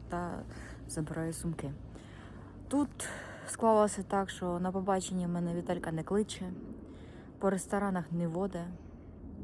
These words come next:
Виходить, треба якось викручуватися. Але чесно,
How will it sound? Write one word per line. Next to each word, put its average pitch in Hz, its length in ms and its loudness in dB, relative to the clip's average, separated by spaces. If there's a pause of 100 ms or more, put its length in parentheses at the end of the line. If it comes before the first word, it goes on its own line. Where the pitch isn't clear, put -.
(420)
Виходить, 202 640 -2
треба 190 320 2
якось - 300 -2
викручуватися. - 800 -2 (2000)
Але 202 220 8
чесно, 175 460 4